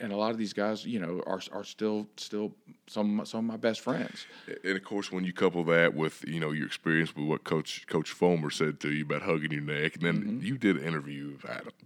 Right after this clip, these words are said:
Speaker 2: some years back, had something to do with U T, and I think you said, uh, Coach Majors,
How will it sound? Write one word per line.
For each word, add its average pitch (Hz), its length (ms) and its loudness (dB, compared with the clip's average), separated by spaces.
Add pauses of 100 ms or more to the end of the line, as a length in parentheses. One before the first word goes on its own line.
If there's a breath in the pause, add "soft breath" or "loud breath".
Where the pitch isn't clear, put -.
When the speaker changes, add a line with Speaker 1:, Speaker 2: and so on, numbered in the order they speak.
(160)
Speaker 2:
some - 360 -4
years 85 260 4
back, 80 460 2
had 87 200 -2
something 82 240 0
to 73 60 -8
do 78 100 -2
with 76 120 -4
U 78 120 -6
T, 78 300 -6
and 73 140 -6
I 80 40 -4
think 85 240 -4
you 76 60 -8
said, 76 260 -6
uh, 73 120 -6 (580 loud breath)
Coach 92 300 2
Majors, 90 680 4